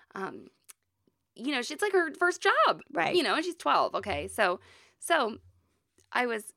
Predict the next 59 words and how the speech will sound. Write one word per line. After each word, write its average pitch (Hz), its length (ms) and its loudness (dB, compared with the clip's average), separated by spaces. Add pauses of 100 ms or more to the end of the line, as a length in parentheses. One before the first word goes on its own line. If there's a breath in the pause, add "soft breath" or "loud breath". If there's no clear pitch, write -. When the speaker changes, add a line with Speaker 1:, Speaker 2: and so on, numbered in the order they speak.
(140)
Speaker 1:
helping 277 320 -2
her. 196 380 -2 (680)
I - 40 -16
was 208 100 -8
like, 196 100 -2
"I 190 60 0
want 208 200 -4
you 247 100 -8
to 220 60 -12
sweep - 280 -10
the 196 80 -14
floor," 247 600 -2
you 247 120 -6
know, 180 460 2
and 180 340 -6 (800)
showing 247 380 -4
her 254 120 0
how 233 140 4
to 208 80 -4
sweep 233 220 -10
the 196 80 -8
floor 262 240 -2
and 254 160 -4
stuff, 180 300 -2
and 190 80 -6
I 202 60 0
wasn't 202 180 -6
like, 196 180 -2 (120)
<gasps> 381 140 -4
"This 302 240 0
is 208 180 -4
wrong, 226 440 6
and 175 120 0
that 339 160 -2
Speaker 2:
Right. 285 220 0
Speaker 1:
you 302 120 2
left 240 260 -2
dust - 320 -4
down 202 260 -2
here." 202 300 2
You 262 140 2
know, 233 140 8
I 220 160 8
was 269 200 2
not 262 280 2 (200)
mean, 190 500 0
Speaker 2:
Right. 202 160 6
Speaker 1:
and 185 80 2
that, 262 280 -2
you 277 80 -8
be, 415 220 -2 (200)
that's 294 320 -2
important. - 640 -4 (180 soft breath)
Speaker 2:
No, 311 120 4
I 330 100 8
Speaker 1:
Kids, 370 80 4
Speaker 2:
think 381 140 4
it's 370 140 2
important 294 440 6